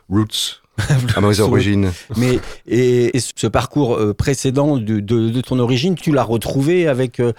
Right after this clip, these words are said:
Speaker 2: plaisir, avec cette collaboration,
Speaker 1: Oui,
Speaker 2: ou
Speaker 1: oui,
Speaker 2: ces
Speaker 1: ça,
Speaker 2: collaborations que tu fais avec, euh, Marie L'Enfant,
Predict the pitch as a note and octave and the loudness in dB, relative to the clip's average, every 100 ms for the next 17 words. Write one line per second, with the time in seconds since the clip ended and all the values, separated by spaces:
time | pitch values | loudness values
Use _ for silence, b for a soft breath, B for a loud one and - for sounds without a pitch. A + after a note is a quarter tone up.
0 | B - B2+ B2+ D#3 B2 B2 C#3 A#2 B2+ | B -4 -2 0 0 0 0 -4 0 0
1 | A#2+ A#2+ A#2+ - C3 D#3+ C#3+ A2+ E3 D#3 | 2 2 0 2 2 4 4 2 2 2
2 | E3+ D#3+ D3 C#3+ - D#3 - C#3 D3 C3+ | 2 2 4 2 0 -4 -4 -2 0 2
3 | C3+ C3 C3 B2+ C3 C3 G3+ | 0 0 0 0 0 0 -2